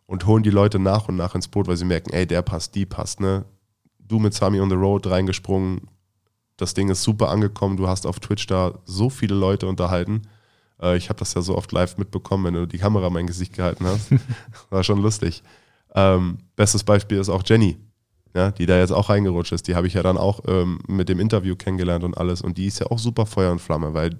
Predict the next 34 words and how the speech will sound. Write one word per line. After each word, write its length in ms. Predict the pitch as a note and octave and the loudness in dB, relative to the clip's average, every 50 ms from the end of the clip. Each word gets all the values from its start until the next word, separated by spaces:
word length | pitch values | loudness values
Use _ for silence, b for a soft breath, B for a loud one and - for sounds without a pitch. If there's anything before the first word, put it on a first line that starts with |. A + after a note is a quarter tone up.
| _ _ | _ _
du 180 | - F#2 F#2 | -4 -4 -2
halt, 200 | - G2 - - | -2 -2 -2 0
dir 80 | F#2 F2+ | 0 0
halt 140 | F#2 F#2 F#2+ | 0 0 0
die 60 | G2 | 0
richtigen 540 | F2+ F2+ A2 C3+ C#3+ - - B2+ A#2+ A2 G#2 | 0 2 4 4 2 2 0 0 2 2 4
Leute 400 | G2+ G#2 A2 A#2+ B2 - A2+ G#2 | 6 6 6 4 4 2 0 2
holst 320 | A2 G#2+ G#2+ G#2+ G#2 G#2 | 2 2 2 0 -2 -6
für 320 | - - - A2 A2 A2 G#2 | -12 -4 0 4 4 4 4
den 240 | - G2+ F#2+ F#2+ | 4 2 2 2
Job, 240 | F#2 F#2+ F#2 F2+ F#2 | 2 2 0 0 0
den 140 | - F#2 F2+ | 0 -2 0
du 80 | F2 F2 | 0 -2
brauchst. 460 | E2 F#2+ D#2+ D2+ - - - - _ _ _ _ _ _ _ _ _ _ _ _ _ - | -4 -4 -8 -10 -10 -12 -18 -20 _ _ _ _ _ _ _ _ _ _ _ _ _ -8
Ja, 240 | - F2 F#2 G2 A2 B B B B B | -4 -2 -2 -2 -2 B B B B B
in 120 | - G#2+ | 0 2
den 40 | G#2+ | 4
U 140 | G#2 A#2 A#2 | 6 8 8
S 240 | A#2 G#2 F#2 - - | 6 6 4 2 2
A 240 | - A2 A#2+ B2 B2 | 4 4 6 6 6
ist 80 | A2 | 4
es 140 | A#2 A2+ A2 | 4 4 4
Aaron 200 | F#2 G#2+ A2 A2+ | 6 6 6 6
Andrews, 440 | A2 A2+ A2 F#2 F2 E2+ D#2+ - - | 8 6 6 4 2 -2 -4 -2 0
<laughs> 20 | |
weißt 200 | - - - - | 0 2 4 4
du, 60 | B2 | 6
die 240 | A2 A2+ - - C#3+ | 6 6 6 6 6
da 220 | B2+ A2 - C#3 B2 | 6 6 6 6 4
am 100 | A#2 A2 | 4 2
Spielfeld 480 | - - A#2+ A2+ - - A2 G#2+ G#2 | 0 0 0 0 2 2 2 2 4
dran 160 | G#2 G2+ G#2 | 4 4 2
steht 300 | G#2 G#2+ - G2+ G#2 F2+ | 2 0 0 0 0 2
und 180 | F2+ F#2+ F#2+ F#2 | 2 0 0 -2